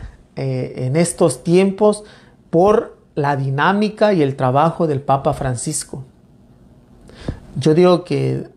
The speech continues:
eh, todos los papas necesitan de nuestras oraciones, sin lugar a dudas. No son perfectos, sin lugar a dudas tampoco, no son perfectos, no,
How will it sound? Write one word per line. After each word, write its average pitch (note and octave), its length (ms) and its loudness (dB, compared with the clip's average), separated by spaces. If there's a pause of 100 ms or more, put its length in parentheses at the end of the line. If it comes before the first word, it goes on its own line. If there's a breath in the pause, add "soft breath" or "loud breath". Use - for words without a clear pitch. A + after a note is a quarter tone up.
eh, B2+ 320 -6
todos E3+ 240 4
los D#3+ 100 2
papas D#3 320 0
necesitan C#3+ 320 -6
de C#3 100 -6
nuestras C3 360 -10
oraciones, C3 440 -4
sin C3 120 -6
lugar B2 240 2
a B2+ 80 4
dudas. A#2+ 440 -4 (640 loud breath)
No C3+ 200 2
son D#3+ 240 0
perfectos, F3 800 -2 (300)
sin B2+ 260 -8
lugar B2 320 0
a C#3+ 80 4
dudas D#3+ 260 2
tampoco, D#3 400 -2
no B2 140 -4
son C#3 220 -6
perfectos, D3+ 440 -4
no, C#3 240 -2